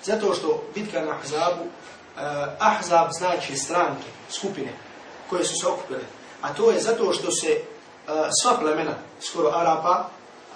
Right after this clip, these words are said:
ujedinila u ratu protiv muslimana i Allahovog poslanika sallallahu alaihi wa sallam. I draga braćo, kao što ćemo vidjeti kada budemo govorili o ovoj bitci, da je ovo, ova bitka bila jedan od najtežih trenutaka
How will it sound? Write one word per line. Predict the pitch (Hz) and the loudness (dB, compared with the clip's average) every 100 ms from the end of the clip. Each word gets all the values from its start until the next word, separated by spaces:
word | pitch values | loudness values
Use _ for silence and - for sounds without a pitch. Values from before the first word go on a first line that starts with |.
| - - | -20 -2
ujedinila | 170 156 170 220 220 180 160 | 4 4 4 -2 0 2 2
u | |
ratu | 156 196 - | 2 2 0
protiv | 151 139 147 | -6 -8 -8
muslimana | - 151 151 160 151 143 | -6 -4 -2 -2 -2 -4
i | 147 | -4
Allahovog | 139 160 139 135 | 0 0 -2 -6
poslanika | - 135 151 143 | -8 -6 -6 -6
sallallahu | - 135 123 127 135 117 | -6 -6 -6 -4 -4 -4
alaihi | 110 98 - | -6 -8 -8
wa | |
sallam. | - - - - - - - | -10 -10 -14 -18 -18 -16 -4
I | |
draga | 139 220 190 | 6 6 6
braćo, | 170 151 - | 2 -2 0
kao | 220 - | 2 2
što | 160 | 0
ćemo | - 151 | -4 -4
vidjeti | 175 139 - | -4 -6 -6
kada | 147 139 | -4 -2
budemo | 202 190 165 | 0 0 0
govorili | 147 160 170 | 0 -2 0
o | 156 | -2
ovoj | 151 | -2
bitci, | 135 170 - 143 - - - | -4 -6 -8 -12 -12 -18 -6
da | 151 | 0
je | 151 | 2
ovo, | 208 180 220 | 2 0 0
ova | 208 175 | 2 2
bitka | 208 - 170 160 | 0 -2 -4 -2
bila | 190 156 | -2 0
jedan | 202 196 170 180 | 0 0 0 0
od | 185 | 0
najtežih | 240 214 190 156 156 - | 4 4 2 0 -2 -4
trenutaka | 147 170 185 156 156 147 160 | -4 -2 -4 -2 -2 0 0